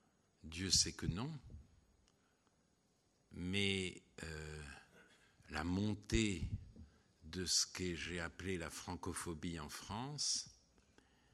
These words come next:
euh, je crois qu'elle ne peut pas être, euh, acceptée comme une, euh, transformation inéluctable. Je crois qu'elle doit être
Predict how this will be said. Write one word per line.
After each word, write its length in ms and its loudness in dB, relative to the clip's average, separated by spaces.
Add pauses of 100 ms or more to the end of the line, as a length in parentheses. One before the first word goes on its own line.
(1040)
euh, 380 -6 (1700)
je 220 -4
crois 280 4
qu'elle 260 2
ne 80 4
peut 180 8
pas 340 4
être, 420 2
euh, 160 -2 (480)
acceptée 800 8 (1040)
comme 340 4
une, 280 4
euh, 480 0
transformation 1000 4 (380)
inéluctable. 880 0 (1000)
Je 200 2
crois 320 8
qu'elle 200 2
doit 220 0
être 280 2